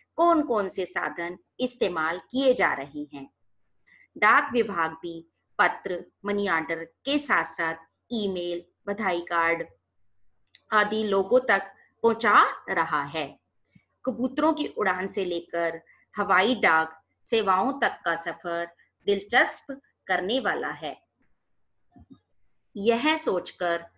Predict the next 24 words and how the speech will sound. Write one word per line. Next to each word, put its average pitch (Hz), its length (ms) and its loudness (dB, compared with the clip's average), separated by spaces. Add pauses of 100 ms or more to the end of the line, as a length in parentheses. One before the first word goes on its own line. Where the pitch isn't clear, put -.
(260)
आश्चर्य 233 540 0
होता 226 380 0
है 165 280 -6 (340)
कि 247 80 -2 (100)
कबूतर 226 440 -2
जैसा 196 340 0
पक्षी 175 640 -6
संदेशवाहक 180 1040 -4 (320)
भी 247 140 2
हो 330 180 2
सकता 381 340 2
है। 370 300 0 (760)
कबूतर 247 520 4
की 240 240 -2 (100)
कई 311 160 4
प्रजातियां 185 640 0
होती 165 380 -10
हैं 170 260 -8 (540)
और 254 140 6
ये 240 240 0
सभी 208 380 -2
संदेश 185 640 -4 (300)
लाने 226 400 4
के, 208 380 -4